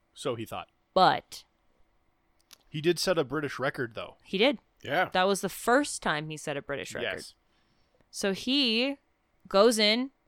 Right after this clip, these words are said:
Speaker 2: They give him his y-, welcome to the Olympics thing. He shows up, and they're like,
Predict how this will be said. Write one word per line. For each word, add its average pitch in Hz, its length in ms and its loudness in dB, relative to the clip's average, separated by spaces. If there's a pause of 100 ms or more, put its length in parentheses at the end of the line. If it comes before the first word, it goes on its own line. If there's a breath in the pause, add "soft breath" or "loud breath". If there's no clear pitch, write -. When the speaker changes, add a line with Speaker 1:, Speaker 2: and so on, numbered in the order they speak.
(340)
Speaker 2:
They 180 180 0
give 214 180 4
him 220 200 0
his 208 540 -4
y-, 180 220 -10
welcome 190 400 -2
to 214 120 -4
the 202 180 -4
Olympics 202 560 -6
thing. 196 560 -2 (880)
He 220 260 -2
shows 226 380 2
up, 226 320 6
and 202 140 -2
they're 202 160 2
like, 196 280 4